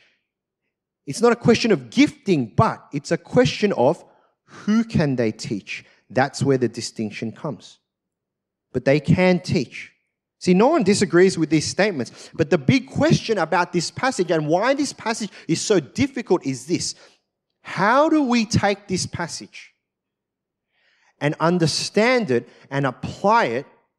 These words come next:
in our day in twenty twenty-one? Do we take this passage literally? Meaning, is this a universal principle that we need to live out today?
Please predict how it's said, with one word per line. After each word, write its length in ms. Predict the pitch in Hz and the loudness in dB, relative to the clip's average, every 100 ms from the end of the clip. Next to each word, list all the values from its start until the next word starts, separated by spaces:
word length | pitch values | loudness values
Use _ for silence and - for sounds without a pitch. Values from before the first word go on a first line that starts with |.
| _ _ | _ _
in 160 | 139 135 | -6 -4
our 280 | 131 139 127 | 0 0 0
day 480 | - 123 120 123 - 110 | -2 -4 -4 -6 -10 -16
in 180 | 107 | -16
twenty 480 | - - 120 120 123 - | -12 -6 -4 -4 -6 -12
twenty-one? 720 | - 110 107 90 104 95 95 _ _ _ _ _ _ _ _ _ _ | -8 -6 -6 -6 -8 -10 -12 _ _ _ _ _ _ _ _ _ _
Do 360 | - 226 339 311 | 4 8 10 8
we 240 | 226 208 | 6 4
take 320 | 214 175 175 - | 2 0 0 -2
this 180 | 202 | -6
passage 480 | - 123 - 175 - | -4 -10 -8 -8 -8
literally? 560 | 139 131 - - 135 95 _ | -4 -2 -4 -12 -14 -14 _
Meaning, 520 | 131 185 311 214 202 - - - - | 0 4 4 4 0 -4 -16 -10 2
is 320 | 247 302 208 | 4 4 2
this 240 | 233 - - | 2 0 0
a 80 | |
universal 1080 | 160 127 120 180 285 330 320 254 262 - 269 | -2 0 4 6 8 6 4 4 2 2 -2
principle 600 | - 285 285 - 202 110 - - | 2 2 2 -6 -14 -16 -18 -4
that 180 | 185 170 | 2 2
we 160 | 180 196 | 2 0
need 420 | 165 190 285 294 | 2 2 2 0
to 140 | 294 | 0
live 320 | 240 196 254 262 | 2 2 2 2
out 220 | 269 262 | 0 -2
today? 480 | - 143 127 247 | -4 -2 -2 -4